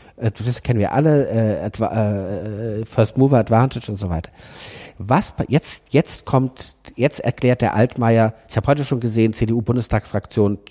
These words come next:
twittert jetzt auch massiv, ist schon seit, aber wird immer stärker. Was passiert eigentlich, wenn jetzt tatsächlich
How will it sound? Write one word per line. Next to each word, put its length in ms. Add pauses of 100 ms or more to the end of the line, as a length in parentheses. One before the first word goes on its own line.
twittert 340
jetzt 160
auch 160
massiv, 480
ist 160
schon 160
seit, 180
aber 200
wird 140
immer 120
stärker. 360 (640)
Was 200
passiert 380
eigentlich, 320
wenn 140
jetzt 340
tatsächlich 580